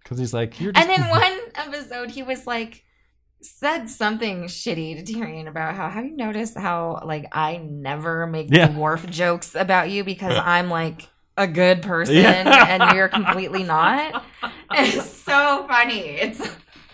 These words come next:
Speaker 1: Yeah.
Speaker 2: a very realistic conversation.
Speaker 1: It's good.
Speaker 2: Anyway,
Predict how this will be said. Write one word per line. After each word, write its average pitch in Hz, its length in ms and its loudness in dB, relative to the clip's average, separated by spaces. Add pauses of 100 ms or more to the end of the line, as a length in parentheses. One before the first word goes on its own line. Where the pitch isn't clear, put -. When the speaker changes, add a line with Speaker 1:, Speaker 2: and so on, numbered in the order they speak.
(680)
Speaker 1:
Yeah. - 320 -12 (140)
Speaker 2:
a 226 40 -10
very 277 320 -8
realistic 175 600 -12
conversation. 139 640 -14
Speaker 1:
It's 143 200 -8
good. 131 300 -8
Speaker 2:
Anyway, 254 720 -6